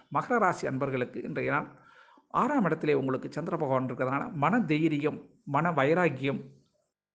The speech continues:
இதெல்லாம் ஏற்படுறதுக்கான சூழல் உண்டுங்க. உற்சாகமான நாள் இன்னைக்கு உங்களுக்கு. மன தெம்பு கிடைக்கக்கூடிய நாள். ஒரு மனிதனுக்கு தெம்பு இல்லைன்னா ஒண்ணுமே பண்ண முடியாது. அதனால இன்றைய நாள் உங்களுக்கு மனதிலே ஒரு தெளிவு, தெம்பு,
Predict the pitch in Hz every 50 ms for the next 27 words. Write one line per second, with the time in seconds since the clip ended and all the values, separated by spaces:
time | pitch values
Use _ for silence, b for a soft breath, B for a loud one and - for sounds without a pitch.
0 | _ _ _ - 196 156 147 139 160 160 143 127 139 143 - 156 143 131 139 -
1 | - - 131 135 160 165 - - - 143 135 135 123 123 120 120 123 127 139 120
2 | - - B B B B B B B B B B B _ - 156 165 - - -
3 | - 254 247 220 247 226 233 240 262 247 196 147 139 135 127 120 120 117 127 123
4 | 123 120 117 117 - - - 143 156 190 226 214 - - 202 247 285 262 285 220
5 | - 165 - - 135 139 131 127 123 123 - 160 147 135 131 139 156 175 185 175
6 | 170 170 151 135 147 - - - B B B B B B B B B B - -
7 | - _ _ _ _ _ - 190 208 226 233 262 254 202 156 143 156 190 - -
8 | 147 143 135 139 156 170 - 151 127 123 120 120 120 117 101 - - - - -
9 | - 151 151 135 139 151 165 143 143 156 185 190 220 254 294 320 262 180 156 143
10 | 139 143 - 131 123 - - - - 151 143 135 139 147 175 233 262 254 233 254
11 | 240 185 156 143 139 143 - 190 190 226 240 254 208 - - 160 160 160 156 175
12 | 175 - b